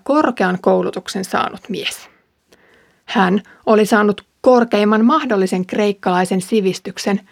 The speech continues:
mikä oli arvokas lisä kristikunnan opettajien joukossa. Viimeisenä otetaan esille toki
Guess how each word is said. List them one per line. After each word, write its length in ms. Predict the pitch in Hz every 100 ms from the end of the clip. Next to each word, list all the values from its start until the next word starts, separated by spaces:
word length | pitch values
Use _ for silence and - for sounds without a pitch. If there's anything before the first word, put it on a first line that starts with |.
| _ _ _ _
mikä 300 | 202 180 185
oli 220 | 226 277 -
arvokas 560 | 262 254 196 185 185
lisä 300 | 202 196 - - -
kristikunnan 800 | 233 214 208 202 - 190 190 190
opettajien 640 | 185 180 - 190 - 190
joukossa. 560 | 190 185 - - - - _ _ _ _ _ _ _ _ _ _ _ _ _ _ _ _ -
Viimeisenä 680 | 262 381 254 185 175 - 175
otetaan 420 | 185 196 185 240 233
esille 460 | 233 - 196 190
toki 300 | - 208 202